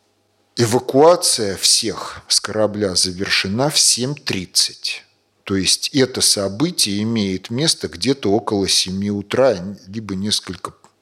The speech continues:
попозже. Прошло не менее шести часов с момента катастрофы, и это куда более как достаточное время для того, чтобы оценить происходящее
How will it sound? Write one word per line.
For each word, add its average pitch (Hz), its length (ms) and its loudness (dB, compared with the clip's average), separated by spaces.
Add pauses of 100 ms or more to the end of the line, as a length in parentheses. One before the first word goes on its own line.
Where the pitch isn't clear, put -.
(560)
попозже. - 580 -6 (380)
Прошло 135 920 4
не 127 260 0
менее 147 680 2
шести - 640 0
часов - 840 2
с - 140 0
момента 113 680 0
катастрофы, 101 1080 0 (340)
и 101 120 0
это 107 200 0
куда 104 460 0
более 92 580 -2
как 90 380 -8
достаточное 90 880 -2
время 131 380 -2
для 90 160 -8
того, 92 380 -2
чтобы 87 460 -6
оценить 92 540 -6
происходящее 110 1080 -2